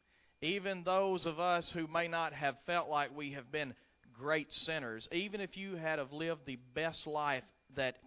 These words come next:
from our standards a person could live,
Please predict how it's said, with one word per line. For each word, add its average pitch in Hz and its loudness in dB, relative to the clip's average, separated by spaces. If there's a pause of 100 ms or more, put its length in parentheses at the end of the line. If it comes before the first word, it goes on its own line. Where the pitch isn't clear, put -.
from 139 -4
our 160 4
standards 123 -2
a 120 0
person 139 -4 (160)
could 175 -6
live, 185 -6